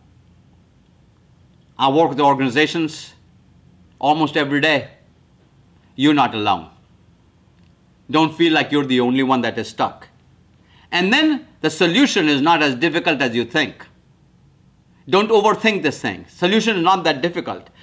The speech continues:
because you have to identify exactly what you're trying to achieve and the systems and the structure to get there. If I want to visit my home in India,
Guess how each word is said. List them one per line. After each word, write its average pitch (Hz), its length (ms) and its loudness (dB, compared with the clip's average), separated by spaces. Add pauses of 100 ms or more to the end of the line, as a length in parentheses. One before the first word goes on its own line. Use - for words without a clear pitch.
(180)
because 202 180 4
you 202 100 2
have 202 140 2
to 185 300 2
identify 180 480 2
exactly 175 720 -2
what 214 240 0
you're 208 160 -4
trying 180 200 0
to 240 100 0
achieve 143 540 -2 (260)
and 170 180 0
the 196 60 0
systems 190 720 -4 (120)
and 180 160 -4
the 190 60 -4
structure 165 460 -6
to 170 120 -6
get 165 280 -4
there. 117 220 -8 (2250)
If 165 160 -2
I 214 220 4
want 247 240 2
to 208 80 2
visit 175 340 -2
my 185 140 2
home 175 280 -2
in 220 80 -8
India, 131 520 -2